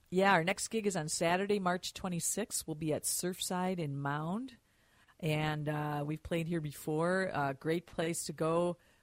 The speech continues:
Fabulous food, uh, super friendly staff, and, uh,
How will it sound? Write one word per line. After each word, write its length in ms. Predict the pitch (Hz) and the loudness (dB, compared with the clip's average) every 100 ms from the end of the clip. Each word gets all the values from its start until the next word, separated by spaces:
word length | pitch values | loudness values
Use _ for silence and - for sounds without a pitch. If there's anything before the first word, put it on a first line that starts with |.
| _ - | _ 2
Fabulous 540 | 165 165 180 170 - | 2 4 2 0 -2
food, 560 | - 180 185 185 190 - | 0 2 4 4 2 -2
uh, 160 | 143 135 | -2 -2
super 540 | - - 226 233 165 | -2 -2 -2 0 -2
friendly 360 | 147 165 151 143 | -2 -4 -4 -4
staff, 720 | 135 - 143 139 135 135 - - | -4 0 0 2 0 -2 -6 -10
and, 480 | 147 147 147 143 143 | -6 -4 -4 -4 -2
uh, 320 | 143 135 135 | -2 0 -2